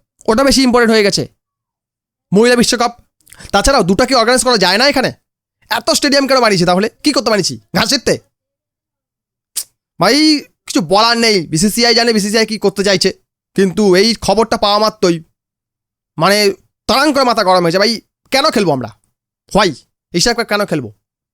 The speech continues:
আমরা? এশিয়া কাপ খেলবো না আমরা। এবারের এশিয়া কাপ বয়কট হোক, seriously ভাই, এশিয়া কাপ দেখবো না। কে জিতলো আমরা জানি ভারতই জিতবে, আমরা জানি ট্রফিটা ভারতই পাবে। ও কোনো বেকার, ওটা আমাদের কাছে কোনো ব্যাপার না, ওটা দেখে লাভ নেই, ওর কোনো ইন্টারেস্ট নেই ভাই দেখার।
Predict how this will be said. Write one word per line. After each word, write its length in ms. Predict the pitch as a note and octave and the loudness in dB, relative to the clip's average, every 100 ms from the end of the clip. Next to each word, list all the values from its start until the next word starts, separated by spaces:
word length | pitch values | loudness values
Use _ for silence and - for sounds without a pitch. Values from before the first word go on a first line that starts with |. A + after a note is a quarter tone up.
| _ _ _ - | _ _ _ -6
আমরা? 180 | F3 A#3+ | 0 2
এশিয়া 180 | A3+ A#3 | 2 0
কাপ 120 | A#3+ | -2
খেলবো 220 | - G#3 | -2 0
না 60 | G3 | 0
আমরা। 160 | G#3 - _ _ _ - | -2 -6 _ _ _ -2
এবারের 340 | A3 B3 B3+ | 2 2 2
এশিয়া 260 | A#3 - A#3+ | 2 0 -2
কাপ 120 | A#3+ | 0
বয়কট 280 | G3 G3 D#3+ | 0 0 -2
হোক, 140 | C3 - - _ - | -6 -14 -20 _ -2
seriously 340 | B3 A3+ F3+ | 0 0 -4
ভাই, 160 | C3+ A#2 | -8 -4
এশিয়া 220 | F#3 A#3 | -2 0
কাপ 100 | A3 | -2
দেখবো 280 | F#3+ F#3+ D#3 | -2 -4 -4
না। 100 | A#2 _ _ _ _ | -10 _ _ _ _
কে 100 | A3 | -2
জিতলো 300 | G3+ A3 A#3+ | -2 -2 0
আমরা 280 | A#3+ A#3 B3+ | 0 0 0
জানি 200 | B3+ C4+ - | 0 -2 -2
ভারতই 320 | F3 G#3 G3 G3+ | -4 -2 -2 -2
জিতবে, 260 | D3+ A2 - - | -4 -8 -14 -4
আমরা 140 | G3+ | -2
জানি 100 | C4 - | -2 -2
ট্রফিটা 220 | A#3 A#3 | -2 0
ভারতই 220 | F#3+ F#3 F3 | 0 0 -2
পাবে। 200 | B2 A2+ _ _ | -4 -8 _ _
ও 100 | A3+ C#4 C#4+ C4+ G3 - | 2 4 4 2 -2 -2
কোনো 460 | B3 B3 A3 F#3 - _ _ - | 0 0 -4 -12 -20 _ _ -4
বেকার, 280 | G#3+ G#3+ C#3 _ _ _ _ | -2 -2 -6 _ _ _ _
ওটা 200 | F#3+ A3 A#3+ | -2 0 0
আমাদের 220 | A#3 A3+ | 0 -2
কাছে 120 | G#3 | -4
কোনো 160 | G#3 G#3 | -4 -2
ব্যাপার 200 | F3+ D#3 | -2 -4
না, 120 | A2+ - _ _ _ _ _ - | -8 -18 _ _ _ _ _ -6
ওটা 140 | F3+ | -2
দেখে 240 | G3+ G3 G#3 | -2 0 2
লাভ 160 | F#3 | 0
নেই, 180 | E3+ C#3 - | 0 -6 -2
ওর 120 | F#3+ | 0
কোনো 140 | A3 | 0
ইন্টারেস্ট 300 | G#3 G#3+ G3+ | 0 0 -2
নেই 80 | F3 | -6
ভাই 100 | C3+ | -8
দেখার। 240 | C3 A#2 | -10 -14